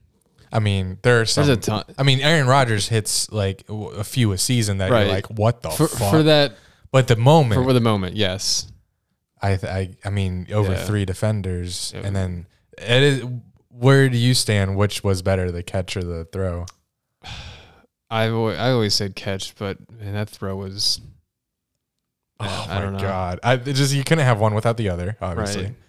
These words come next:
Speaker 1: Just perfect. I was rooting so hard for the Cardinals. I was like a,
Speaker 2: Why?
Speaker 1: I was like a s-, Cardinals fan that year.
Speaker 2: Oh, okay.
Speaker 1: Like, big time.
Speaker 2: Why?
Speaker 1: I mean, not legit.
Speaker 2: Oh.
Speaker 1: Uh, just 'cause every time me and my dad would drive home from the Jags game, it was a long drive,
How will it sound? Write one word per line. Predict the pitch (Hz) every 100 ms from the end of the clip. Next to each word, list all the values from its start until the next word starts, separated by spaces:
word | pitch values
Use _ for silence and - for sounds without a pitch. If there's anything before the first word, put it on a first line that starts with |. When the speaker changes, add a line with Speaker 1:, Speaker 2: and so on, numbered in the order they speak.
| _ _ _ _ _ _ _ _ _ _
Speaker 1:
Just | 98 95 - -
perfect. | - 101 95 - 82 - _ -
I | 104
was | 110 101
rooting | 98
so | 87 - 90
hard | 85 82
for | 85
the |
Cardinals. | - 82 80 85
I | 101
was | 107 110
like | 110 104
a, | 98
Speaker 2:
Why? | 151 113 98 - - -
Speaker 1:
I |
was | 110 110
like | 107
a | 101 90 82 - _
s-, | - - - -
Cardinals | 117 104 90 90
fan | 90 82 85
that | 82 -
year. | 82
Speaker 2:
Oh, | 110 98 92 104 127 _
okay. | 107 - 98 101
Speaker 1:
Like, | 90 85 85
big | 92
time. | - 82 78 85 _
Speaker 2:
Why? | 107 104
Speaker 1:
I | 104
mean, |
not | 104 95
legit. | 87 85 80 - - -
Speaker 2:
Oh. | 104
Speaker 1:
Uh, | 98 98 101
just | 127 -
'cause | 143 120 -
every | 131 139
time | 131 135 127 123 120 117 110
me | 117
and | 113
my | 107
dad | 107 104
would | 101
drive | 95 101 95
home | 101 98
from | 107
the | 98
Jags | 87 92 95 98
game, | 104 101 98
it |
was | 98
a |
long | 95 95 95
drive, | 95 92 95